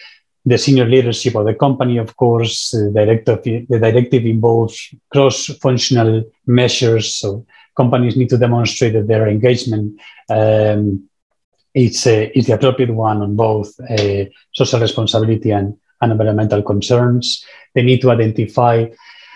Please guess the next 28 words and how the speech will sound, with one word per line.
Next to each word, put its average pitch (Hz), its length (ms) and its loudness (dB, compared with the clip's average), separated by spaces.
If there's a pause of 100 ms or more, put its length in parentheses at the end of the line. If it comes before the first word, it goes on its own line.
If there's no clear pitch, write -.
(360)
uh, 117 600 2
the 131 180 2
existing 143 480 2 (100)
approach 131 640 0
to 131 80 0
policies 123 680 0
to 120 200 2
assess, 120 520 0
uh, 110 880 -2
whether 120 280 2
they 120 160 2
correspond 113 720 -2
with 113 200 -2
modern, 117 580 2 (320)
uh, 110 500 0
international 117 640 0
standards. 113 840 -2 (280)
They 113 100 0
need 123 180 2
to 127 60 0
recognize 113 540 0
processes 107 600 -2
and 107 140 -2
documents, 104 540 0
uh, 110 360 -2
such 110 300 -2
as - 300 -2 (260)
companies' 113 840 -2